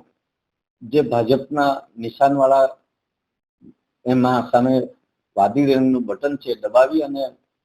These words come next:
ત્યારબાદ રજિસ્ટર કરવાનું બટન દબાવી, આનું અમે પૂરેપૂરી સમજ આપી છે અને અમને સંપૂર્ણ વિશ્વાસ છે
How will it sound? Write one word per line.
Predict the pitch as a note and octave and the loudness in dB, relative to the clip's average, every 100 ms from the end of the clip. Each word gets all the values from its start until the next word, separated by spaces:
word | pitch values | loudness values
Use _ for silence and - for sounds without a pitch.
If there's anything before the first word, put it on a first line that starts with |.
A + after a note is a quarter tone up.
| _ | _
ત્યારબાદ | B2 A#2+ B2 C3 C#3 - _ _ _ | 0 2 4 4 2 -2 _ _ _
રજિસ્ટર | A2+ B2+ E3+ - E3 C3+ | -8 -2 -2 2 0 0
કરવાનું | - _ B2+ B2+ C3 C3+ A#2+ | -8 _ -4 2 2 2 -2
બટન | A2 C3 C3 | -2 -2 -2
દબાવી, | A#2 B2 B2+ C3 B2 | -2 0 0 0 -4
આનું | A#2 C3 C3+ _ | -4 -6 -18 _
અમે | - C#3 | -10 -8
પૂરેપૂરી | D3 - B2+ F#3 D#3 C#3 - | -8 -8 -2 -2 -2 -8 -6
સમજ | A2+ B2 A#2+ | -4 -2 0
આપી | G#2+ - B2 | 0 -2 -10
છે | - G2 - _ _ _ _ - | -8 -10 -10 _ _ _ _ -8
અને | A#2+ C3 C3 - _ | -2 0 0 -4 _
અમને | B2+ C#3 C#3+ - - | -4 0 -2 -4 -4
સંપૂર્ણ | B2+ B2+ F#3+ F#3+ | -2 2 4 4
વિશ્વાસ | D3+ - C#3 | 2 2 0
છે | - - | 0 -2